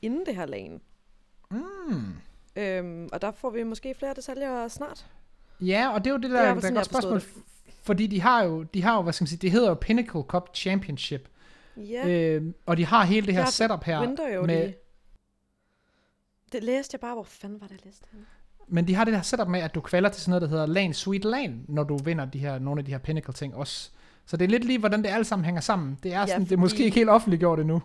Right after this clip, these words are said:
Speaker 2: <laughs>
Speaker 1: Ja, fordi Heroic vandt jo Pinnacle Winter Series tre, og der er
Speaker 2: Ja.
Speaker 1: de kvalificeret til LAN Sweet LAN. Men
Speaker 2: Hmm.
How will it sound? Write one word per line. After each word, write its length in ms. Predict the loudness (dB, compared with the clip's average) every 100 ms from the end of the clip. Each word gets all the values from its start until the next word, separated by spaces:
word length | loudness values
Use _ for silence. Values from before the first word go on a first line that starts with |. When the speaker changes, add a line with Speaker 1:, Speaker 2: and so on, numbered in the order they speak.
| 0
Speaker 2:
<laughs> 40 | -2 -2 -14 -12 -4
Speaker 1:
Ja, 140 | -2
fordi 280 | -2 -6 -8
Heroic 560 | -10 -14 -4 0 0
vandt 180 | 0 -4
jo 60 | -6
Pinnacle 300 | -6 -4 -4
Winter 280 | -4 -6 -8
Series 360 | -6 -6 -6
tre, 260 | -10 -12 -14 -20 -20 -12
og 120 | -6
der 60 | -4
er 40 |
Speaker 2:
Ja. 40 | -4
Speaker 1:
de 60 |
kvalificeret 640 | -4 -8 -8 -8 -6 -6 -6
til 220 | -6 -8 -10 _
LAN 260 | -8 -6 -8
Sweet 260 | -12 -12
LAN. 280 | -10 -10 -12 -16 -20 -20 -10
Men 240 | -4 0
Speaker 2:
Hmm. 260 | 2 0